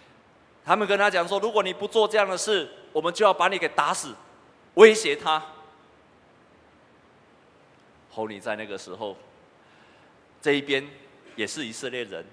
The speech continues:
圣殿里面的人也是以色列人，两边都是以色列人。这个时候，Honi 做了一个非常困难的决定，到底他要不要祷告？如果是你，你会祷告吗？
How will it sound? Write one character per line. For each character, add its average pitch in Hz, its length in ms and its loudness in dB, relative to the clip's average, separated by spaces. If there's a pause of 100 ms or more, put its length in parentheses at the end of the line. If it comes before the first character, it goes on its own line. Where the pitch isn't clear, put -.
(580)
圣 175 300 -2
殿 165 220 -6
里 123 100 -10
面 151 180 -8
的 127 100 -6
人 113 180 -8
也 107 100 -8
是 120 220 -14
以 113 80 -14
色 123 140 -14
列 120 120 -10
人， 98 240 -10
两 131 220 -14
边 156 200 -8
都 143 140 -8
是 139 200 -14
以 104 100 -20
色 113 160 -16
列 107 140 -12
人。 85 180 -16 (1000)
这 160 100 -6
个 143 120 -2
时 143 100 -12
候， 147 140 -2
Honi 156 400 -6
做 151 200 -8
了 131 80 -8
一 131 60 -8
个 127 260 -8 (840)
非 175 200 -2
常 143 200 -6
困 151 200 -6
难 117 100 -6
的 123 100 -8
决 117 240 -10
定， 135 180 -8 (1160)
到 151 140 2
底 123 120 -8
他 139 140 -4
要 139 80 4
不 143 60 2
要 135 60 -2
祷 95 200 -6
告？ 117 240 -6 (1500)
如 120 100 -10
果 117 120 -10
是 127 140 -14
你， 107 120 -16
你 98 120 -18
会 120 100 -10
祷 90 160 -10
告 110 180 -8
吗？ 101 160 -16